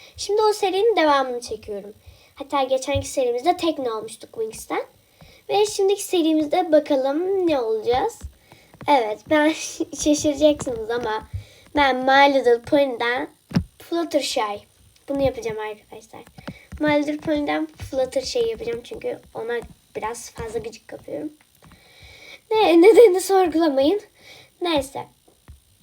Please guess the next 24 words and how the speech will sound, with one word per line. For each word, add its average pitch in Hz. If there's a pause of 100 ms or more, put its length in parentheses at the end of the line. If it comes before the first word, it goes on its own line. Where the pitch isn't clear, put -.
(560)
İlk 370
olarak 302
ben 311
Fluttershy'in 311
bir 302
kombiniyle 269
başlamak 226
istiyorum. 320 (360)
Ya 311
hatırlıyorum, 349
sarı 302
bir 311
tane 277
poniydi 240
işte. - (500)
Şöyle 277
çok 285
sarı 254
da 320
değil 277
saçı. 359 (580)
Uzun 311
saçları 339
vardı. 262